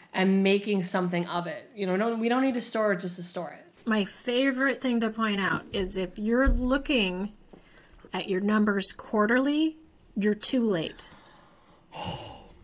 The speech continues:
Speaker 2: Because
Speaker 1: Yes.
Speaker 2: if you're looking at it on a weekly basis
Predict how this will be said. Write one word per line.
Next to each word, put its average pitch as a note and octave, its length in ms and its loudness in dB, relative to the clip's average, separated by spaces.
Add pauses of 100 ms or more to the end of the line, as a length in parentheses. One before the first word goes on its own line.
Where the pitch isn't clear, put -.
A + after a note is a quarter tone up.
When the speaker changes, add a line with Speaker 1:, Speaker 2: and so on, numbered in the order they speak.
(140)
Speaker 2:
Because B3+ 720 6
Speaker 1:
Yes. G3+ 360 10
Speaker 2:
if A#3 140 0
you're C4 100 2
looking E4 340 2
at A#3+ 160 8
it A#3 140 6
on G3+ 160 2
a F#3+ 60 2
weekly A#3 400 2
basis G#3 560 0